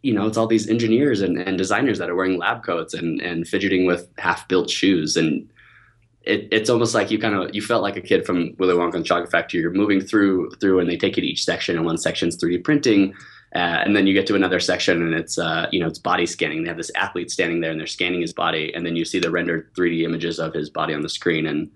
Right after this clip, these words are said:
and how they can create clothes around that. It was super fascinating, and the whole thing. I mean, I mean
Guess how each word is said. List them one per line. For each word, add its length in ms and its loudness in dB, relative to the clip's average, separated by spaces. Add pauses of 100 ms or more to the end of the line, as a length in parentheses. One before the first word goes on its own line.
(140)
and 120 -2
how 100 0
they 100 -2
can 160 -2
create 220 0
clothes 240 -2
around 260 0
that. 240 -6 (640)
It 80 0
was 160 0
super 180 4
fascinating, 640 -4
and 100 4
the 60 4
whole 240 4
thing. 220 2
I 80 -4
mean, 260 -6
I 60 -2
mean 320 -2